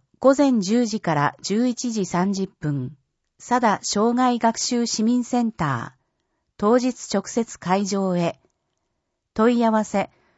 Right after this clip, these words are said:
保谷川資源循環センター。電話、八一九の一零零零。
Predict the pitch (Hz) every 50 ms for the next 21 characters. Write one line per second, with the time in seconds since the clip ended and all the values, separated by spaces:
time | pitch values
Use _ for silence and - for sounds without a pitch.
0 | _ _ _ _ _ - 214 - - 254 277 285 269 254 233 202 185 170 - -
1 | - 262 277 277 254 226 185 - 190 202 226 226 - 233 233 233 214 - - 226
2 | 220 220 196 - - 143 135 123 104 - - _ _ _ _ _ _ _ _ _
3 | _ _ _ - 196 208 214 208 196 185 185 180 - - _ _ _ _ _ _
4 | - - 170 - - 262 269 277 262 - - - - - 220 220 202 170 156 151
5 | 151 - - - 160 127 - 214 233 247 262 254 240 214 170 165 170 170 170 165
6 | 170 165 160 147 135 113 - -